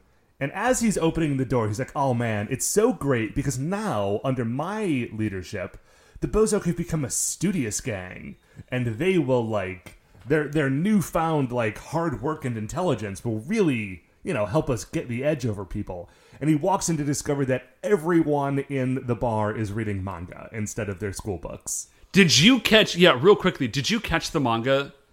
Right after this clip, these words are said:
Speaker 2: 'Cause you, you see one of them. Do you see what he was reading?
Speaker 1: It looked like a manga about Zanet.
Speaker 2: It is, it is not just about Zanet. I actually went back and paused it. It's just a car ranger. Like, Zelmoda's in there, Inspector Grotch is in there.
Speaker 1: <laughs>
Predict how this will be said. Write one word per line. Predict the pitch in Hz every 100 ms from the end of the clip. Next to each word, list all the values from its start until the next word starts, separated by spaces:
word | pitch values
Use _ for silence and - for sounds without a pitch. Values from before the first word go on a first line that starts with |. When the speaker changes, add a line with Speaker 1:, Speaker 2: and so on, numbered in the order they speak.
| _ _ -
Speaker 2:
'Cause | 160
you, | 151 170 170
you | 160
see | 160 - 226
one | 165 151 131
of | 90
them. | 101 64 127 120 _
Do | 151
you |
see | 143 175
what | 208
he | 202
was | 185 123
reading? | 120 131 156 170 220
Speaker 1:
It | 220
looked | 196 160 220 -
like | 302 294
a | 262
manga | 175 165 175 196
about | 135 - 120 143 139
Zanet. | 113 120 104 107 95 - - _ _ _ _ -
Speaker 2:
It | 214
is, | 220 214 147 -
it | 196
is | 185 143
not | 214 240
just | 196 - 185 190
about | 160 143 143
Zanet. | 147 131 101
I | 131
actually | 165 180 180
went | 165
back | 160 147
and | 151 123
paused | 147 139 120
it. | 127
It's | 170 -
just | 254 247
a |
car | - - 175
ranger. | 156 127 104 113
Like, | 135
Zelmoda's | - 147 143 156 170 160
in | 151 147
there, | 143
Inspector | 147 139 - 156 160
Grotch | 139 131 123 -
is | 113
in | 113
there. | 110 107 104 98
Speaker 1:
<laughs> | -